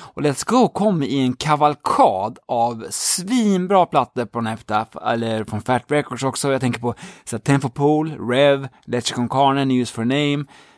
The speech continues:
Det kom, eh, Offspring, det kom, det kom jättemycket när Let's Go kom, och jag köpte Let's Go, jag tror min till och med dagen vi köpte den, och jag och min jättelilla bror köpte, han köpte Unknown Road och jag köpte Let's Go, men det vart inte så jättemycket mer, men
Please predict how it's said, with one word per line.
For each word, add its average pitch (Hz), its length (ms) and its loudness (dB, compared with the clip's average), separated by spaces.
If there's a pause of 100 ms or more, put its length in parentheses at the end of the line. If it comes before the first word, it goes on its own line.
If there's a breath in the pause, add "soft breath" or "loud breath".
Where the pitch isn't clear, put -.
Det - 80 -12
kom, 101 540 -4
eh, - 240 -20 (420)
Offspring, 185 840 2
det 143 80 2
kom, 123 320 -2 (300)
det 160 100 -6
kom 185 200 2
jättemycket 262 640 2
när 113 120 -2
Let's - 140 -10
Go 107 140 -2
kom, 110 240 -6
och 110 60 -4
jag 120 60 -4
köpte 127 240 -6
Let's 143 220 -2
Go, 196 360 2
jag - 80 -16
tror 147 120 -2
min 160 140 0
till - 100 -8
och - 20 0
med 135 120 0
dagen 170 440 4
vi 143 60 0
köpte 151 320 -2
den, 127 260 0
och 127 220 -6
jag 147 400 4
och 127 120 -4
min 113 400 -2 (220)
jättelilla 135 520 -6
bror 143 260 2
köpte, 127 220 -4
han 160 120 4
köpte 131 180 -2
Unknown 120 360 2
Road 165 280 4
och 151 60 0
jag 139 80 0
köpte - 180 -10
Let's 98 240 -6
Go, 123 260 -4
men 156 140 -6
det 170 60 -2
vart 233 140 0
inte 233 160 0
så 180 60 -2
jättemycket 208 720 -2
mer, 113 180 -2
men 131 340 -6